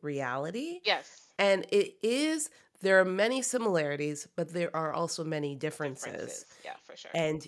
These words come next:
Speaker 1: yes, white people that are listening, there is racism here in Canada.
Speaker 2: Yes.
Speaker 1: So we're not saying that there, you know, there's, "Oh, there's less racism here." No, no, no, there's clear racism here.
Speaker 2: Yeah.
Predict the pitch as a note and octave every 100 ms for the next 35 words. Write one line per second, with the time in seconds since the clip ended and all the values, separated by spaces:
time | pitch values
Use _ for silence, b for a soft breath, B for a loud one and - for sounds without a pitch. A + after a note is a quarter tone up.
0 | - D3+ E3+ F3 F3 - D#3+ D#3+ - E3
1 | D3 D#3 D3+ D3+ D3 D3 D3 D#3 D3+ F3+
2 | F3 E3 D#3 D3+ D#3 D3 C#3+ D#3 C#3 D3
3 | E3 D#3 C3 - - F4+ - - - E3+
4 | D#3+ C#3 F3+ F3 - - F#3 F#3 F#3 F3+
5 | - F#3 E3+ D#3 E3 E3 C#4 C#4+ G#3+ A3
6 | F3+ G3+ G#3 - G3+ - E3+ D#3+ D#3 B
7 | - E4+ E4+ G#3+ G#3 A3+ A3+ - D4 C#4
8 | A3 F3+ F3 D3+ C3+ C3 C#3+ G2 - -
9 | G3+